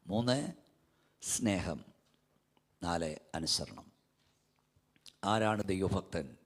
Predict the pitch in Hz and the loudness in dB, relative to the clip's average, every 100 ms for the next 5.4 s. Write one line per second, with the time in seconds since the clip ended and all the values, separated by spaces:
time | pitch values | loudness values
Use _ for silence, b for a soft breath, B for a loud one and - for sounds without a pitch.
0 | _ _ - - 92 85 - 82 78 76 | _ _ -4 0 2 0 -2 -8 -6 -6
1 | 71 80 76 - _ b b b b b | -8 -12 -16 -20 _ b b b b b
2 | _ 87 92 92 87 82 85 78 78 76 | _ 0 4 4 4 2 -2 -4 -4 -6
3 | - - - _ _ _ _ B B B | -10 -16 -20 _ _ _ _ B B B
4 | B _ - 92 95 90 87 82 82 76 | B _ 0 4 4 2 0 -2 -2 -4
5 | 73 67 67 - | -2 -4 -8 -14